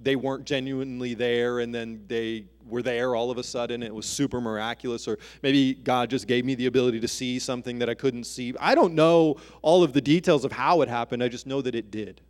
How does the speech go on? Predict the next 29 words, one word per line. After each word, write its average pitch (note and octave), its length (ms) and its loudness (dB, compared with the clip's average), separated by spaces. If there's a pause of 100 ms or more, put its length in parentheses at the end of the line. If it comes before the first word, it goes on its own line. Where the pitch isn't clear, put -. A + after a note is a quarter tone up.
(500)
And B2+ 80 -6
it's C#3 140 -4
super F#3+ 300 0
practical D#3+ 520 0
'cause C3 160 -2
I C#3 60 4
wasn't C#3 420 0
late C3+ 240 -4
to B2 80 -4
work A2 360 -6
that - 240 -12
day. - 240 -18 (1300)
Amen. E3+ 680 2 (1600)
It's C#3 200 0
interesting F#3 380 2
how D3 120 0
God C#3 240 2
cares C3+ 240 0
about B2 220 0
even A#2+ 240 -4
the G#2+ 80 -4
little D#3 240 2
things. - 520 -14
And A2 240 -10
words C#3+ 300 0
of A#2+ 80 -8
knowledge C3+ 400 0
can C3 140 -8
be A#2+ 140 -4